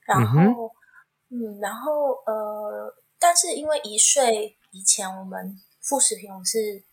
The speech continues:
Speaker 1: 我是给他们B L W，就是随便小孩怎么吃，然后是给他就是自己拿，所以每次就是他们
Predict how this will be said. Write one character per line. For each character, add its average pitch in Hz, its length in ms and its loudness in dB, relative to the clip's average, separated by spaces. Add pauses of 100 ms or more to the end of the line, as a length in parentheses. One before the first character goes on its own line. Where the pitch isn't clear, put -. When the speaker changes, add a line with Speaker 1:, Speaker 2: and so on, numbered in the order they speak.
(120)
Speaker 1:
我 196 100 -8
是 247 160 0
给 208 100 0
他 190 160 0
们 190 280 -10 (100)
B 196 240 -4
L - 240 2
W， - 580 -6 (140)
就 220 100 -2
是 220 280 2 (440)
随 196 220 4
便 214 180 4
小 - 120 2
孩 - 240 2
怎 - 160 -2
么 - 120 -20
吃， - 480 0 (540)
然 175 140 -4
后 196 80 -2
是 226 160 2
给 160 180 0
他 170 340 -4 (480)
就 98 120 -12
是 98 220 -4
自 - 120 2
己 - 240 0
拿， 95 100 -14 (240)
所 - 200 4
以 233 180 0 (140)
每 190 180 -16
次 240 400 -2
就 214 140 -6
是 220 360 0 (200)
他 262 160 -4
们 262 120 -4